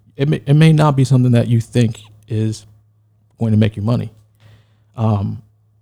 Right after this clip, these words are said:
but that's the thing, those are the things to pay attention to. Like, for me, like, I've always had an aesthetic,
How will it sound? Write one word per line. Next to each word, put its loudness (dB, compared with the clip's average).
but -2
that's 0
the -6
thing, 0
those 2
are 2
the -2
things -2
to -10
pay -6
attention -8
to. -16
Like, -12
for -8
me, 2
like, -2
I've -6
always 2
had -2
an -4
aesthetic, -10